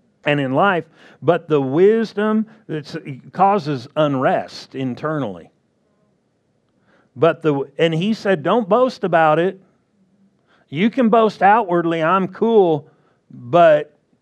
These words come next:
if you're not inwardly, it don't matter how much you boast." You could post about it on Facebook. You could post about it on Instagram. You could write everybody a postcard. I mean, that's going over the top.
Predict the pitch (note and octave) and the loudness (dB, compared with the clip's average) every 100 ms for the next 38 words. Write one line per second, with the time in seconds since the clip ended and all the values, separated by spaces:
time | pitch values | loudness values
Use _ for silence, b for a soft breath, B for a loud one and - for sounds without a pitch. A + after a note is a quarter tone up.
0 | _ _ _ _ - D#3 D#3 D#3 G3 F#3+ | _ _ _ _ -6 -4 -4 0 2 2
1 | F#3 G3+ F3+ F#3 G#3 A3 G#3+ A3+ A#3+ G3+ | 2 0 0 -2 0 0 2 0 2 2
2 | F#3+ G3 F#3+ F#3+ G3+ F#3 G3 G#3+ G#3 - | 2 0 -2 -2 0 0 0 -2 -4 -8
3 | F3 C#3+ C3+ A2 - A3 - E3+ F#3 G3+ | -4 0 0 -2 -8 -6 -6 -4 -4 -4
4 | G3 F#3 F#3+ F#3 F3+ F3+ G3 F#3+ F#3+ G3+ | -4 -4 -4 -6 -8 -6 -6 -6 -8 -12
5 | G#3+ - _ b b b b D#3+ G3 F3 | -12 -14 _ b b b b -4 -2 -2
6 | D3+ E3+ F3 E3+ F#3 F#3 F#3 F#3 F3+ F3+ | -2 -2 -2 -4 -2 0 0 -2 -4 -4
7 | F3+ F#3+ - F#3+ F3+ F#3 A3 G#3 _ _ | -6 -10 -8 -8 -6 -6 -6 -8 _ _
8 | b b b - F3+ F#3 F3 F3+ F3+ F3+ | b b b -4 -2 0 0 2 2 2
9 | F3+ F3+ F#3+ G#3 G#3+ - C#4 - - G2 | 0 -2 -2 -2 -4 -4 -4 -6 -12 -14
10 | D#2 _ _ _ _ _ _ _ _ _ | -14 _ _ _ _ _ _ _ _ _
11 | _ _ _ _ _ _ _ _ _ _ | _ _ _ _ _ _ _ _ _ _
12 | _ _ B2 A#2 G3 - - A2 G#2+ A#2 | _ _ -8 -4 -6 -8 -10 -8 -6 -6
13 | G2 F#2+ F2+ - C#4 E2 | -8 -14 -10 -10 -10 -14